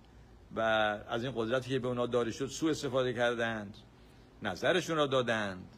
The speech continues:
«نه، ما نمی‌تونیم موفق بشیم، اونا خیلی قوی‌اند، اونا خیلی غول پیکرند، سرزمین خیلی حصارش بلنده، ما موفق نمی‌شیم،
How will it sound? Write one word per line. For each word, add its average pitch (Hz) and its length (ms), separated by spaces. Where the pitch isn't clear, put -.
«نه، 98 100
ما 110 160
نمی‌تونیم 175 500
موفق 147 400
بشیم، 123 320
اونا 113 160
خیلی 185 360
قوی‌اند، 139 540
اونا 131 180
خیلی 170 200
غول 160 180
پیکرند، 135 560
سرزمین 123 640
خیلی 165 260
حصارش 160 420
بلنده، 131 520
ما 113 200
موفق 127 380
نمی‌شیم، 147 760